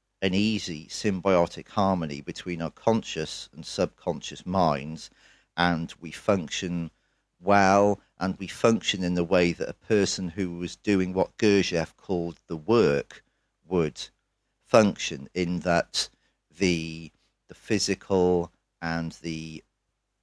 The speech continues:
the cognitive and the emotional sides of your nature are all working in harmony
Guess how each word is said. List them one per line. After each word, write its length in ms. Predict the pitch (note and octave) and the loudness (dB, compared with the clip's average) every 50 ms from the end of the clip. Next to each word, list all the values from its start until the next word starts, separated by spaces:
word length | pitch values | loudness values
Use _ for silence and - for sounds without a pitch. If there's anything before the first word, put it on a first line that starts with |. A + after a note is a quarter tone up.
| _ | _
the 80 | _ - _ | _ -20 _
cognitive 960 | - - - G2+ F#2+ - - F#2+ E2+ - - - F2+ F2 F2 E2+ D#2+ - _ _ _ - | -4 0 2 2 2 0 -4 -8 -8 -8 -4 -2 0 2 2 2 0 -2 _ _ _ -8
and 240 | F2 F2 F2 E2 D#2 | -4 -4 -4 -4 -6
the 140 | F#2 E2+ | -6 -4
emotional 880 | E2+ E2 F2 F#2+ G2+ G#2 G2+ - - - F2 D#2+ D#2 D#2+ D#2 D#2 D#2 - _ _ _ _ _ _ _ _ _ _ _ _ _ _ _ _ - | -4 -2 0 2 2 2 2 0 -4 -6 -6 -6 -6 -6 -6 -8 -8 -12 _ _ _ _ _ _ _ _ _ _ _ _ _ _ _ _ -10
sides 440 | - - - G#2+ G2+ G2 F2+ E2 - | -4 0 4 6 6 6 4 2 -2
of 140 | E2+ - - | -10 -8 -4
your 140 | F2+ E2+ E2+ | -4 -2 0
nature 440 | F#2+ F#2+ F#2+ F#2+ F2+ - - - - | 2 2 2 2 0 -4 -10 -6 -2
are 160 | D2+ E2 F2 | 0 2 4
all 220 | F2+ F2+ F2 E2+ | 4 4 2 2
working 420 | D#2+ F2 F2 E2+ F2 - - - E2+ | 2 2 2 2 2 0 -6 -10 -8
in 140 | E2+ D#2+ D2+ | -8 -8 -8
harmony 640 | - - G#2+ G2 G2 F#2+ F2 D#2 D2 C2+ C2+ C#2+ | -4 0 2 2 2 2 0 -4 -8 -10 -12 -14